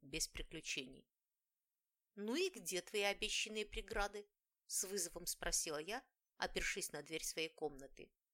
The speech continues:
Внутрь, разумеется, я его приглашать не собиралась. «Убедился, что я не врала?»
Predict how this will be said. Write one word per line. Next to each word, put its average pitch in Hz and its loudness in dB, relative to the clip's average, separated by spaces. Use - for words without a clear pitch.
Внутрь, 160 -4
разумеется, 226 -2
я 156 2
его 165 2
приглашать 147 -2
не - -12
собиралась. - -2
«Убедился, 185 0
что - -2
я 254 4
не 196 -2
врала?» 156 0